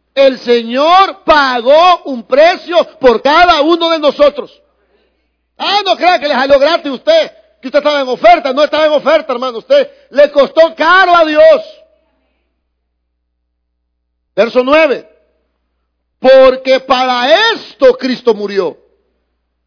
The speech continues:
y resucitó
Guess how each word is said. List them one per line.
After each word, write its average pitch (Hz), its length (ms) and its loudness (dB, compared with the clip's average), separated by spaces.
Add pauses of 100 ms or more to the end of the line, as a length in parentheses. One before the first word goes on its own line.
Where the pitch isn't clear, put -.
(1160)
y 285 180 0
resucitó 285 1200 -2